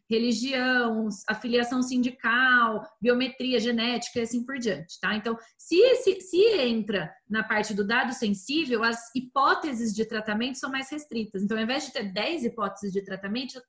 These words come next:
de tratamento, eu tenho oito. E dentre essas oito, cai o interesse legítimo. É, a gente poderia colocar aqui como uma das hipóteses legais nesse caso, a prevenção à fraude e a segurança do próprio titular, né?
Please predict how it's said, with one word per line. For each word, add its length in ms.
de 120
tratamento, 420
eu 40
tenho 220
oito. 420
E 100
dentre 300
essas 280
oito, 340
cai 260
o 40
interesse 360
legítimo. 560
É, 340
a 60
gente 220
poderia 480
colocar 440
aqui 340
como 280
uma 260
das 200
hipóteses 480
legais 360
nesse 240
caso, 560
a 80
prevenção 560
à 80
fraude 560
e 80
a 80
segurança 480
do 60
próprio 320
titular, 600
né? 420